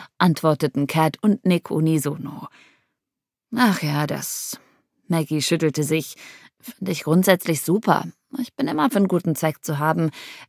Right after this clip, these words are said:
nur nicht, wenn ich darin eine Rolle spiele." "Immerhin", versuchte Cat sie zu trösten, "haben deine Quoten ein Allzeithoch erreicht, während Michelles völlig in den Keller gefallen sind."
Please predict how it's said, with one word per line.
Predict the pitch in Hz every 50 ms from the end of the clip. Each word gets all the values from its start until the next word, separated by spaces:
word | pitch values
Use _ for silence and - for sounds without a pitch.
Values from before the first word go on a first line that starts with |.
| _ _ -
nur | 196 202 196
nicht, | 202 202 185 -
wenn | 156 156
ich | 165 202 214 -
darin | - 175 143 139 139
eine | 135 160 139 135
Rolle | 131 - - 143 147 143 139
spiele." | - - - 165 165 - - 156 151 - - _ _ _ _ _ _ _ _ _ _ _ _ _ _ _ _ _ _ _ _
"Immerhin", | - 196 196 185 151 147 143 151 165 175 165 196 - _
versuchte | - - - 165 147 - - 143 127 - - 139
Cat | - - 156 156 147 -
sie | - 156 143
zu | - - -
trösten, | - - 170 165 156 - - - 175 170 170 - - - - - - _
"haben | - 262 277 247 226 202
deine | 214 220 214 208 202
Quoten | - - - 214 202 202 - 220 214
ein | 208 202 202 -
Allzeithoch | - 214 202 190 - - - 185 190 185 - - 240 226 190 - -
erreicht, | - 143 139 139 139 139 139 156 - - - - - - - _ _ _ -
während | 151 143 - 143 139 131 -
Michelles | 147 139 - - 175 196 254 262 190 - - -
völlig | - 185 170 151 147 131 147
in | 139 143
den | 151 143
Keller | 139 180 165 147 135 127
gefallen | 135 160 156 - 151 151 147 135 - 143
sind." | - - - - 135 -